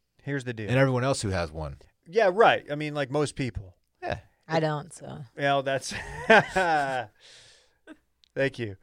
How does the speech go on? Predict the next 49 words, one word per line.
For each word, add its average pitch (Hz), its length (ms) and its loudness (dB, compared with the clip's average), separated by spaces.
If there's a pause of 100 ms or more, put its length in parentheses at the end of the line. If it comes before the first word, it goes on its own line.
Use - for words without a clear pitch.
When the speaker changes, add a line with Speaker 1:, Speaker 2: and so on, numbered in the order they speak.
(540)
Speaker 1:
It's - 160 4
hard 220 200 12
to 202 60 6
believe 156 480 6
that 127 120 2
when 135 140 0
we 131 100 0
go 139 220 4
to 165 80 -2
the 135 80 -2
bathroom 127 440 0
in 113 60 -6
this - 120 -8
country, 113 280 -8
most 117 300 -8
of 110 100 -12
us - 360 -12 (140)
wipe 120 400 -2
instead 110 280 -10
of 101 80 -16
wash. 107 400 -8
I 127 120 -8
thought 123 280 -12
that 120 140 -8
a 120 40 -8
lot. 139 300 -8 (360)
Speaker 2:
It's - 360 -18
what 123 160 -6 (120)
I've 107 140 -6
been 110 120 -2
doing 113 200 -2
pretty 117 220 -2
much 113 220 -4
my 104 100 -2
whole 98 180 0
life. 80 420 -6
Speaker 1:
For - 140 -18
years, 131 480 2
bidets 131 440 0
have 120 80 -6
been 131 100 -4
available, 127 460 -2
but 113 200 -6
hideously 139 680 -2
expensive, 107 600 -10
costing 120 400 -8
thousands 127 500 -4
of 101 120 -10
dollars. 113 440 -2